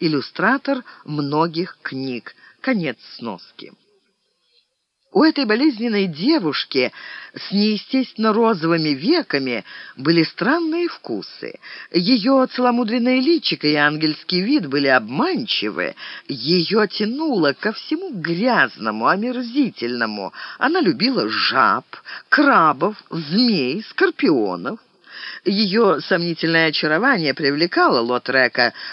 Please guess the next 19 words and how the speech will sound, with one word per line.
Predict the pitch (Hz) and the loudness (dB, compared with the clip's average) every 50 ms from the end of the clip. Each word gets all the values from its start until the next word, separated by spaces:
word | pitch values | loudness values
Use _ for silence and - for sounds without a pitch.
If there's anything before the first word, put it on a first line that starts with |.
| - | -12
Художник | - - 185 185 185 196 185 160 175 185 170 165 | -4 -2 0 2 2 2 2 0 0 -2 -4 -2
был | 170 180 190 180 160 - - - - - | 0 2 2 2 0 -2 -6 -16 -14 -6
удивительно | - 202 247 202 233 247 226 220 190 151 135 - - 139 135 139 139 143 - | -2 0 0 2 2 2 2 2 0 0 -2 -4 -4 -4 -2 0 0 -2 -2
предупредителен | - - 165 165 165 160 151 147 139 - 143 143 139 123 110 143 233 302 285 - 277 262 240 220 202 | -2 -2 0 2 2 2 0 -2 -2 -2 -2 -2 -2 -2 -2 -2 0 0 0 -2 -2 -2 -2 -4 -2
с | - - | -2 0
этим | 170 160 - 156 147 143 | 0 0 -2 -4 -8 -4
порочным | 135 139 131 127 151 180 175 - - - 156 160 160 147 - - - - - - | -2 -2 0 2 0 0 0 -2 -4 -2 -2 -2 -2 -2 -6 -12 -20 -20 -16 -16
псевдоребенком, | - - - - 151 147 135 135 131 147 147 147 135 127 147 151 151 151 147 139 - 143 143 139 | -16 -8 -2 0 0 0 0 0 -2 0 0 0 0 0 0 0 0 0 -2 -4 -4 -4 -4 -2
с | - - | 0 0
этой | 156 151 - 160 151 135 - - - - - | 0 2 2 2 2 0 -2 -8 -12 -8 -2
орхидеей, | - 151 175 190 175 160 - - - 190 202 175 156 147 170 262 302 285 226 170 143 131 131 123 123 123 110 - - - - - _ | 0 2 2 4 2 0 -2 -4 -2 -2 -2 -2 -2 0 2 4 4 6 4 4 4 2 0 0 -2 -2 -4 -8 -12 -14 -16 -10 _
как | - 160 151 - - | -2 -2 0 0 0
он | 147 127 120 | -2 -2 -2
ее | 113 135 147 135 135 127 | -4 -6 -4 -2 2 2
окрестил. | 117 110 - - 135 143 135 - - - 143 147 135 113 - - - - | 2 2 0 -2 -6 -6 -6 -8 -6 -4 -2 -2 -2 -2 -6 -10 -14 -10
Жуаян | - 139 139 127 139 123 113 110 123 120 120 143 165 | -8 -4 -2 0 2 2 2 2 0 0 -2 -2 -2
называл | 185 214 208 226 254 269 269 277 | -4 -6 -4 -4 -2 -2 -2 -2
ее | 285 277 294 | 0 0 0
лягушкой. | 302 302 320 214 151 120 - - - - - 64 - | 2 0 0 0 -2 -6 -6 -6 -8 -8 -10 -12 -14